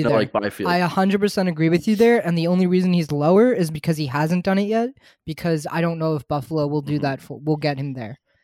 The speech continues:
Speaker 2: And that's why I have him lower than them. But, but again, if you just wanna go based off of skill set and think maybe Buffalo reorganizes their entire system and then they get some good development guys in there,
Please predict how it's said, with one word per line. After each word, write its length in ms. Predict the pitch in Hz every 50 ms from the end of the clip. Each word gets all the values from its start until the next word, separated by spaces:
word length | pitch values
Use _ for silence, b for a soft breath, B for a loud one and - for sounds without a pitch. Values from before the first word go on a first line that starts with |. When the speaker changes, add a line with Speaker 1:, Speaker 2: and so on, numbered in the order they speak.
| _ _ -
Speaker 2:
And 140 | 147 151
that's 220 | 151 151 156 156 -
why 180 | 170 160 156
I 20 | 151
have 240 | 147 143 147 139 143
him 120 | 147 143
lower 280 | 135 139 143 170 180 175
than 120 | 185 185
them. 220 | 196 214 226 240
But, 280 | 214 - 180 170 180 - _ _ _ _ _ _ _ _
but 120 | - 175
again, 240 | 175 160 185 180 175
if 80 | 156
you 80 | 156 170
just 180 | 156 165 175 -
wanna 160 | 190 180 180
go 140 | 165 170 165
based 320 | 151 165 160 160 151 -
off 160 | 165 160 -
of 80 | 160 151
skill 240 | - - 165 160 160
set 240 | - - 175 175
and 200 | 170 160 156 151
think 300 | 139 - 170 156 156 - - -
maybe 240 | 165 165 165 165
Buffalo 400 | 175 143 156 156 - - 175 165
reorganizes 800 | 156 143 147 156 156 156 156 160 156 160 156 160 160 147 151 151
their 120 | 151 151 151
entire 460 | 147 143 - - 147 147 143 143 143 - _ _ _ _ _
system 500 | - - 175 165 - - 196 196 190 185
and 260 | 175 160 160 160 156
then 300 | 156 156 151 151 151 147
they 100 | 143 156 147
get 200 | 151 156 147 -
some 220 | - 160 151 143
good 180 | 139 156 151 147
development 460 | 151 135 131 131 139 147 170 175 -
guys 200 | 180 175 185 180
in 100 | 202 202
there, 220 | 214 226 240 240